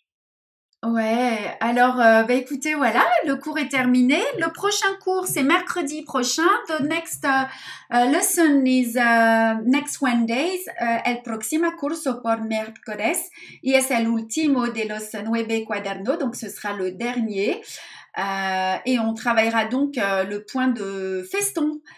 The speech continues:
euh, the feather stitch, euh, blanket, non, euh, feston, c'est blanket stitch,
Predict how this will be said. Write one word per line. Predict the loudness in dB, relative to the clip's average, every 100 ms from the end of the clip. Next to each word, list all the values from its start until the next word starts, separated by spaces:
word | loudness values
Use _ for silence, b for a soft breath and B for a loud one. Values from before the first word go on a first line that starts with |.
| B B
euh, | -2 -2
the | -4
feather | -2 0 4 4 4 2
stitch, | -4 -8 -8 -6 -4 -2 0 -2 B B B _
euh, | -2
blanket, | 2 0 0 -4 -6 -4
non, | -2 -2 -4 -14 -8
euh, | -6 -6
feston, | -8 -12 -8 -8
c'est | -4 -2
blanket | 0 -2 -4 -8
stitch, | -8 -10 -12 -10 -6